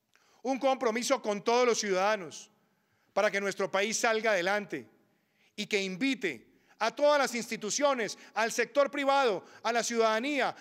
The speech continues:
a los gobernantes locales, a que todos trabajemos en equipo por nuestra patria. Ese compromiso con el futuro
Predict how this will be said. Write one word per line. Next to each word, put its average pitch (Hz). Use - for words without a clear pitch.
a 226
los 240
gobernantes 247
locales, 233
a 208
que 208
todos 233
trabajemos 202
en 202
equipo 185
por 180
nuestra 170
patria. 151
Ese 269
compromiso 247
con 240
el 208
futuro 277